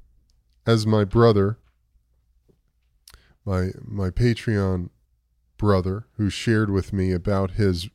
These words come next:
profound experience, I said to him, I said, "Man, you had a mi-, that was a mystical experience that you had.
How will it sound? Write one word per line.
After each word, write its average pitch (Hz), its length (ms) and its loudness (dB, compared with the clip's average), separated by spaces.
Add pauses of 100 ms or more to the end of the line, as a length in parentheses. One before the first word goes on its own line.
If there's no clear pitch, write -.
(220)
profound 120 680 2
experience, 98 960 -4 (380)
I 113 100 4
said 185 240 2
to 143 80 2
him, 104 120 2
I 101 60 2
said, 110 260 0
"Man, 123 340 2
you 135 240 0
had 143 320 2
a 113 60 2
mi-, 113 200 0
that 120 180 2
was 135 180 2
a 120 60 2
mystical 110 520 0
experience 90 680 -4
that 87 180 -10
you 92 140 -4
had. 107 420 -10